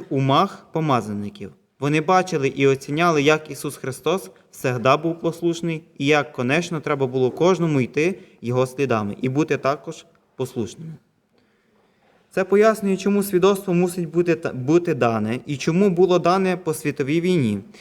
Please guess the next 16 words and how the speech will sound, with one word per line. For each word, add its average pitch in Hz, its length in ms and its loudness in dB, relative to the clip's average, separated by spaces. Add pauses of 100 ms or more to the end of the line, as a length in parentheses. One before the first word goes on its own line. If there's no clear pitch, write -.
(160)
і 139 80 -6
чому 175 320 2
воно 180 260 4
мусить 196 340 2
закінчитися 156 840 -2 (160)
перед 139 300 -2
Армагеддоном, 127 640 -2 (260)
у 135 100 -6
котрім 170 340 0
то 160 100 -2
часі 180 480 -2 (420)
Бог 123 260 0
знову 156 500 -2
об'явить 120 600 -2 (320)
свою 117 380 -2
силу. 104 380 -12